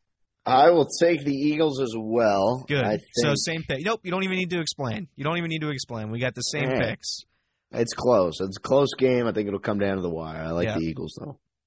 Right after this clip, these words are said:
Speaker 2: So that's it for
Speaker 1: I'll
Speaker 2: football.
Speaker 1: take the
Speaker 2: That's it for football, Zach.
Speaker 1: I'll take the Bengals. Uh, I like
Speaker 2: Yeah,
Speaker 1: the
Speaker 2: I already
Speaker 1: Bengals
Speaker 2: said, yeah, I already said that.
Speaker 1: minus one.
Speaker 2: Did you not hear me say it?
Speaker 1: Well, I mean, I had to explain.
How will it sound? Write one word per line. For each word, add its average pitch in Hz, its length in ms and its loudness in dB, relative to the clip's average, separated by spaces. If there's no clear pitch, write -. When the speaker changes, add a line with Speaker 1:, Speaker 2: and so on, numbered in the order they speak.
Speaker 2:
So 160 100 -4
that's 190 180 0
it 202 120 0
for 190 100 0
Speaker 1:
I'll 135 60 6
Speaker 2:
football. 156 260 4
Speaker 1:
take 143 80 4
the - 160 -6
Speaker 2:
That's 160 180 -2
it 196 80 -2
for 185 120 -4
football, 156 340 -2
Zach. 139 240 0
Speaker 1:
I'll 135 80 4
take 170 220 6
the 160 80 6
Bengals. 175 520 4
Uh, - 60 4
I 110 240 8
like 131 140 6
Speaker 2:
Yeah, 170 80 0
Speaker 1:
the 156 60 2
Speaker 2:
I - 40 4
already 131 140 4
Speaker 1:
Bengals 117 80 2
Speaker 2:
said, - 360 -2
yeah, 131 100 0
I 113 40 6
already 120 180 4
said 123 160 0
that. 135 40 4
Speaker 1:
minus 110 160 4
one. 139 60 -12
Speaker 2:
Did 127 100 -8
you 123 60 -4
not 131 160 -2
hear 135 120 -4
me 143 80 -4
say 175 260 -4
it? 165 120 -12
Speaker 1:
Well, 110 400 2
I 92 100 0
mean, 98 140 0
I 107 100 2
had 107 120 0
to 107 80 -2
explain. 135 640 -2